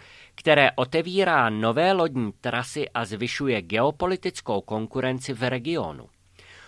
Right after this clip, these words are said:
Oblast je také bohatá na přírodní zdroje, jako jsou měď, lithium, nikl, kobalt a prvky vzácných zemin.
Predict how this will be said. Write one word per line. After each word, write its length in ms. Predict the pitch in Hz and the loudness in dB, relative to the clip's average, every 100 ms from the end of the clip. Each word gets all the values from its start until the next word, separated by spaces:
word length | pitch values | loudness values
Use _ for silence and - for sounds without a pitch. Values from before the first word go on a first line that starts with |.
| - - | -8 4
Oblast 540 | 147 117 120 139 - | 6 6 2 2 -4
je 120 | 170 - | -6 -4
také 360 | 135 - 135 135 | -6 -2 -2 0
bohatá 480 | 120 117 - 120 | 0 0 0 0
na 140 | 120 120 | 2 -2
přírodní 680 | - - 113 113 107 117 | -4 -4 -4 -4 -6 -6
zdroje, 560 | 104 92 113 143 139 90 _ - - - | -8 -6 -2 0 0 -2 _ -20 -18 0
jako 260 | 117 - | 0 2
jsou 360 | 104 - 92 92 | -2 -2 -6 -4
měď, 540 | 104 127 156 175 - _ | -2 0 0 -2 -10 _
lithium, 640 | 110 127 131 131 147 147 143 123 | -2 0 0 -2 -2 0 0 0
nikl, 420 | 117 - 151 151 - _ | -2 -2 -6 -6 -8 _
kobalt 640 | 151 123 90 117 139 - - | 2 2 4 2 2 -4 -6
a 80 | 160 | -6
prvky 520 | - 190 196 - 202 | -4 -8 -8 -8 -6
vzácných 840 | 180 - 127 120 - 123 117 101 90 | -6 0 0 0 -4 -6 -4 -6 -4
zemin. 440 | 104 90 67 | -2 -2 -8